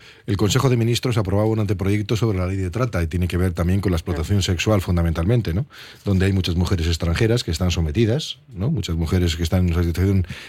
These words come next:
Speaker 1: eh, irregular. Es cierto creo que ahora se va a poner el, el foco en la parte punitiva, incluso hasta en lo que se denomina el putero, vamos a decirlo así, ¿no?
Speaker 2: Sí.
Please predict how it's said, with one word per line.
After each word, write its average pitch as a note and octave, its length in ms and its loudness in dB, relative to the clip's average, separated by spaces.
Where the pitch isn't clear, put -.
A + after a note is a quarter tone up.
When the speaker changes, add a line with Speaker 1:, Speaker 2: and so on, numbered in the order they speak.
Speaker 1:
eh, E2 480 0
irregular. F#2 540 2
Es A#2+ 160 0
cierto C3+ 220 2
creo B2 40 2
que B2 40 2
ahora A#2+ 100 -2
se - 100 -2
va A2+ 40 0
a G#2 60 -4
poner G#2 240 0
el, F#2 480 0
el F2+ 160 -2
foco G2+ 340 -2
en G2 100 -2
la F#2+ 80 2
parte A2 220 2
punitiva, G#2 480 2
incluso F2+ 300 -2
hasta F2 360 -2
en F2+ 120 -2
lo F2 60 -2
que E2+ 100 -6
se F2 100 -2
denomina F#2 320 0
el F2+ 80 -2
putero, F#2+ 340 0
vamos F#2+ 220 0
a F2 60 2
decirlo F2 300 0
así, A#2+ 220 2
¿no? A2 260 0
Speaker 2:
Sí. - 160 -16